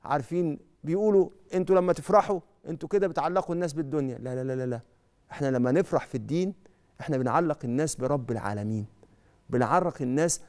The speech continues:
بحضرة النبي صلى الله عليه وسلم الذي كان لا يرى إلا متبسما، الذي كان يحب الفأل. كفاية نكد. الدين دين فتح وفرح وبشر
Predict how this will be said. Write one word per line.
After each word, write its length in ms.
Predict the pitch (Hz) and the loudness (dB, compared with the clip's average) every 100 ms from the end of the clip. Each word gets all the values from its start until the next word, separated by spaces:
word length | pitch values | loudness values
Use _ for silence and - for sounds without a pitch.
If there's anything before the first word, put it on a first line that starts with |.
| - - | -20 -10
بحضرة 380 | 127 175 147 135 | -2 0 0 -2
النبي 300 | 131 131 160 | -2 2 2
صلى 140 | 160 147 | 2 0
الله 160 | 139 | -2
عليه 100 | 143 | -2
وسلم 260 | 147 175 170 143 | 0 0 -2 -2
الذي 320 | 139 156 156 | 0 2 0
كان 240 | - 170 | 0 2
لا 200 | 156 151 | 4 4
يرى 220 | 160 196 | 6 6
إلا 300 | 170 165 147 | 4 2 0
متبسما، 680 | 135 131 131 127 - 156 120 107 - _ _ 135 | -2 -2 -4 -2 -2 0 -2 -4 -16 _ _ -2
الذي 300 | 156 151 147 | 0 2 0
كان 240 | 175 175 | 2 2
يحب 400 | 139 - 160 139 | 0 0 -2 0
الفأل. 360 | 120 139 - - - _ _ _ | -2 0 -2 -4 -20 _ _ _
كفاية 580 | - 131 156 170 190 185 - - - | -4 -2 0 0 2 0 -4 -18 -4
نكد. 360 | 127 151 117 87 _ - _ _ _ _ _ _ _ | -2 0 -2 -8 _ -20 _ _ _ _ _ _ _
الدين 640 | 139 120 120 180 180 156 135 | -4 -4 -2 0 0 -2 -8
دين 420 | - 123 180 175 143 - _ _ _ _ | -6 0 2 2 0 -8 _ _ _ _
فتح 520 | - 190 - - - _ - | 0 0 0 -10 -12 _ -6
وفرح 600 | 123 165 170 131 - - _ _ - | -4 2 2 0 -6 -14 _ _ -4
وبشر 520 | 127 180 - - | 2 4 2 -4